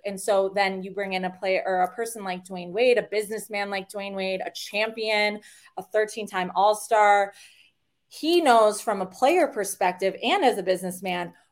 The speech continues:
what it takes to, to establish that type of culture and sustain it, right? Sustaining that type of culture is, is what the emphasis is on. And so I think when you bring in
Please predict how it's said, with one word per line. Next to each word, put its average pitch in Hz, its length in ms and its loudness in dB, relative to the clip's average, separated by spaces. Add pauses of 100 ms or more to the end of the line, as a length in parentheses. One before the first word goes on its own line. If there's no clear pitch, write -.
what 220 440 6
it 208 180 -2
takes - 580 -6 (180)
to, 190 580 -2 (200)
to 202 320 -6
establish 190 560 0
that 190 200 0
type 190 220 -4
of 190 120 -10
culture 185 540 -2 (220)
and 226 160 0
sustain 214 600 0
it, 117 200 -8 (200)
right? 196 440 2
Sustaining 233 760 0
that 196 180 -2
type 190 180 -4
of 185 160 -12
culture 185 460 -2
is, 175 360 -6
is 175 280 -10
what 185 180 -2
the - 160 -6
emphasis 185 460 -10
is 175 120 -10
on. 165 280 -6 (500)
And 220 180 0
so 208 440 6 (320)
I 214 140 6
think 240 280 -8
when 208 140 -2
you 202 80 -10
bring 220 420 -4
in 190 560 -6